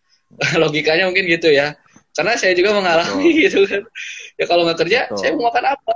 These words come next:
Speaker 1: gitu kan, saya mau bayar
Speaker 2: Mau makan apa?
Speaker 1: ini gimana gitu kan, sedangkan penghasilan
Speaker 2: Dan
Speaker 1: nggak ada, ya mungkin gitu.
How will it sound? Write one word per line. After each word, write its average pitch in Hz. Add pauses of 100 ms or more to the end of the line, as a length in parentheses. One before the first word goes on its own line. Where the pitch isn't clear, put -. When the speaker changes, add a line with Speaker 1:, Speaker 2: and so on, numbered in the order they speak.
Speaker 1:
gitu 196
kan, 190
saya 214
mau 175
bayar 139
Speaker 2:
Mau 139
makan 104
apa? - (220)
Speaker 1:
ini 147
gimana 254 (180)
gitu 175
kan, 185
sedangkan 165
penghasilan 165
Speaker 2:
Dan 127
Speaker 1:
nggak 143
ada, 147
ya 143
mungkin 147
gitu. -